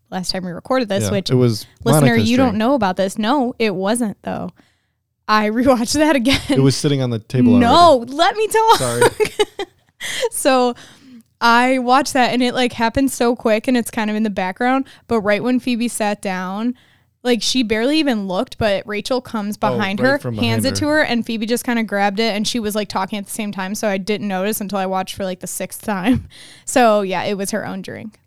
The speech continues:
Speaker 1: which makes
Speaker 2: But
Speaker 1: it less funny because
Speaker 2: no,
Speaker 1: she's like, "I can't
Speaker 2: because
Speaker 1: drink this."
Speaker 2: look, it was probably wrong. If you watch again, I'm assuming Phoebe went to take a sip of it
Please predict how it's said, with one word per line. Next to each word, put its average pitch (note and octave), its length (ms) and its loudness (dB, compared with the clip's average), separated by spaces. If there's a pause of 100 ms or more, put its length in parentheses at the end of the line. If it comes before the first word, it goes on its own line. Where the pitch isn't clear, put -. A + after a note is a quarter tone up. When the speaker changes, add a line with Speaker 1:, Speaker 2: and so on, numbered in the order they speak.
(720)
Speaker 1:
which D#4 180 0
makes D#4+ 180 2
Speaker 2:
But B3+ 140 6
Speaker 1:
it C#4+ 40 0
less C4 260 2
funny A3+ 340 -2
because D3+ 380 4
Speaker 2:
no, - 40 4
Speaker 1:
she's A#3 160 -4
like, B3 160 -4
"I D#4+ 60 -6
can't - 180 -4
Speaker 2:
because B2+ 180 2
Speaker 1:
drink B2+ 220 4
this." - 60 -20
Speaker 2:
look, - 80 -20 (540)
it C#3 60 4
was A#2 120 6
probably C3+ 400 6
wrong. G2+ 480 2
If - 140 -6
you A#2 80 0
watch B2+ 200 4
again, A#2 280 4
I'm G2+ 140 0
assuming G#2+ 580 2
Phoebe A#2 320 2
went A2 160 2
to A2 60 -4
take G#2+ 220 -4
a G2+ 60 -2 (320)
sip - 240 -4
of D#3 80 -2
it F3+ 180 0